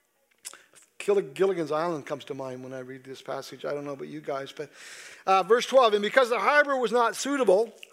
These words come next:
to spend the winter in," that's part of the logic for sure, "the majority decided to put out to sea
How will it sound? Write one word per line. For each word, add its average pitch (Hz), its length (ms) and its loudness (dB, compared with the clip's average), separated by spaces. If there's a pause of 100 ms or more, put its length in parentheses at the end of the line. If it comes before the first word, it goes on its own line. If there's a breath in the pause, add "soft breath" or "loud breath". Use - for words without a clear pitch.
(180 soft breath)
to 208 100 -6
spend 214 260 2
the 190 60 2
winter 220 280 4
in," 170 160 -2
that's 180 220 -4
part 190 320 0
of 170 80 -6
the 160 60 -2
logic 143 480 -8
for 156 100 -6
sure, 143 460 -4 (340 loud breath)
"the 190 80 2
majority 220 920 4
decided 202 640 2
to 175 60 -10
put 220 180 6
out 233 200 4
to 180 80 -12
sea 226 500 -4